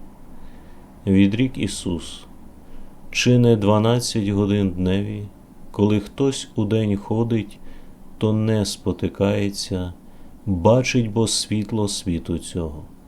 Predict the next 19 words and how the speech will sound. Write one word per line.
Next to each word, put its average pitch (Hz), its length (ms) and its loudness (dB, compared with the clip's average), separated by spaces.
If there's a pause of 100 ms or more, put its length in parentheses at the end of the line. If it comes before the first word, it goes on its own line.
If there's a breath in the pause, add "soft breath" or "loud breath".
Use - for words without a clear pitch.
(420)
Коли 104 340 6
ж - 120 -4
хто-небудь 98 600 2
ходить 90 500 0
уночі, 98 680 -2 (680 loud breath)
то 98 160 4
спотикається, 95 1000 -4 (640)
у 110 140 0
такому 101 680 2 (160)
нема 90 440 0
світла». - 540 -8 (1400 loud breath)
Сказав 123 720 2
ото, 117 500 0 (100)
а 107 120 2
тоді 110 340 0
мовив 113 520 2
до 98 180 0
них: 85 320 -4 (640)
«Лазар, 107 600 2